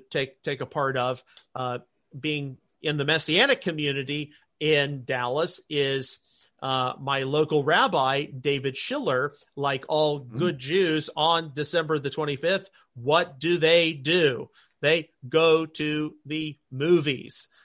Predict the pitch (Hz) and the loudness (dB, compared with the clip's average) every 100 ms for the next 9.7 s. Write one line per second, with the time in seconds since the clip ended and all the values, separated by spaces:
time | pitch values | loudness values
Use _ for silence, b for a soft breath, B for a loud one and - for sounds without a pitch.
0 | _ 143 143 135 165 147 143 120 117 139 | _ -4 -2 0 4 6 8 8 6 6
1 | 120 101 - - - 117 98 - _ _ | 6 4 -2 -14 2 4 4 -2 _ _
2 | 123 147 151 139 131 127 120 120 117 - | 2 6 6 6 4 4 4 4 2 0
3 | 113 101 110 110 107 - - 185 180 - | -2 0 2 6 6 4 4 2 4 6
4 | 196 190 190 180 160 151 B B _ _ | 8 6 4 4 4 0 B B _ _
5 | _ _ _ _ _ _ _ _ - 143 | _ _ _ _ _ _ _ _ -6 -6
6 | 190 208 214 208 190 185 196 202 180 147 | -2 -2 0 2 0 0 -2 -2 -2 -4
7 | 185 165 151 180 226 214 214 202 196 - | -4 -4 0 2 0 -2 -2 -4 -6 -12
8 | _ _ _ _ _ _ 98 95 95 101 | _ _ _ _ _ _ -10 -8 -8 -6
9 | 151 139 135 165 165 165 160 | -4 -2 0 2 4 4 2